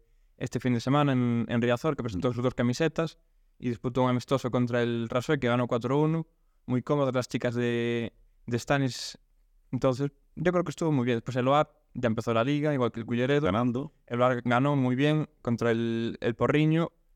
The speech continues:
Speaker 1: demostrando que el equipo sigue teniendo esa caracterización de defensa férrea y aprovechando los contraataques al máximo, que era la máxima de, que tenían antes con Pablo Aguirre Gaviria y con Jacobo Novoa,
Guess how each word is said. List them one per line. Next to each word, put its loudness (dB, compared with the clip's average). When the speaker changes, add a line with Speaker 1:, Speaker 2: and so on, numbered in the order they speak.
Speaker 1:
demostrando -2
que -2
el -2
equipo -2
sigue 0
teniendo 0
esa -2
caracterización -2
de -2
defensa -2
férrea 0
y -4
aprovechando 0
los -2
contraataques -2
al 0
máximo, 0
que -4
era -2
la 0
máxima 2
de, 2
que -2
tenían 2
antes 0
con -4
Pablo 4
Aguirre 2
Gaviria 2
y -4
con 2
Jacobo -2
Novoa, 0